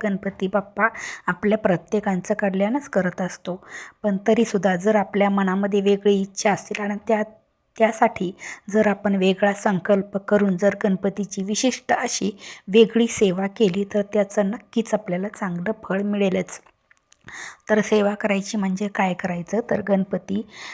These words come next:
दहा दिवसांमध्ये, दहा दिवस आपल्या घरी असतात, तर कुणाच्या घरी थोडे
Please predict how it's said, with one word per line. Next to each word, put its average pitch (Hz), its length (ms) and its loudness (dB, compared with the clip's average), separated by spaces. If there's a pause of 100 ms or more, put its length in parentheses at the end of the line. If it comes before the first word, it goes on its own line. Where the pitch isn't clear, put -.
(160)
दहा 190 280 2
दिवसांमध्ये, 196 840 2
दहा 196 260 2
दिवस 185 340 2
आपल्या 190 280 -2 (100)
घरी 185 140 2
असतात, 185 360 -2 (520)
तर 240 60 2
कुणाच्या 220 500 0
घरी 220 240 6
थोडे 226 280 4